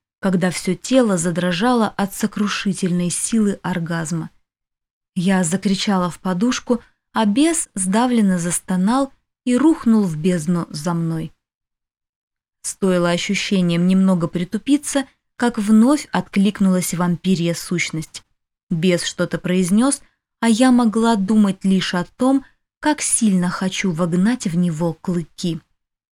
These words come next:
И это было не так, как всегда. Я будто впадала в горячку, и спасение было лишь одно: кровь. "Делия,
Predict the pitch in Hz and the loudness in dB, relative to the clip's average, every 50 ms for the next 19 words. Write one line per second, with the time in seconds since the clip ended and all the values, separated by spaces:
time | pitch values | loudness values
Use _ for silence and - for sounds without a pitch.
0 | _ _ _ _ _ - 202 - - 190 196 196 202 185 175 202 202 196 202 202 | _ _ _ _ _ -4 -4 -2 0 -2 -2 0 0 0 2 2 2 2 2 2
1 | 214 226 - - 254 202 - - - 160 - - - - 202 190 190 185 170 165 | 2 2 0 0 -2 -2 -2 -4 -10 -14 -12 -8 -6 -4 -2 0 0 0 -2 -4
2 | - _ _ _ _ _ _ _ _ _ _ _ _ - 190 214 214 202 233 262 | -6 _ _ _ _ _ _ _ _ _ _ _ _ 0 2 4 4 4 2 0
3 | 262 - 247 220 - - 233 220 202 254 254 247 233 220 190 185 214 208 208 254 | 0 0 -2 -2 -2 -2 0 2 2 4 4 2 2 2 0 2 2 2 2 4
4 | 294 294 285 - - - 175 - _ _ _ _ _ _ - 190 - - - 196 | 2 2 0 -2 -6 -10 -10 -10 _ _ _ _ _ _ -6 -6 -4 -4 -4 -4
5 | 190 185 - - - 247 262 247 226 202 185 170 160 190 185 180 180 180 170 175 | -2 -2 -4 -2 0 2 4 4 4 4 4 2 0 0 0 2 0 0 -2 -2
6 | 165 - - 185 180 160 175 180 170 165 151 - _ _ _ _ _ _ _ _ | -4 -4 -4 -4 -2 0 0 -2 -2 -2 -6 -10 _ _ _ _ _ _ _ _
7 | _ _ _ _ - - - 165 160 143 - _ _ _ _ _ _ _ _ _ | _ _ _ _ -8 -6 -6 -6 -6 -8 -12 _ _ _ _ _ _ _ _ _
8 | _ _ _ _ _ _ _ _ _ _ _ _ _ _ _ - 151 196 190 170 | _ _ _ _ _ _ _ _ _ _ _ _ _ _ _ -6 -2 0 2 2
9 | 175 196 196 185 - - | 4 2 2 2 0 -4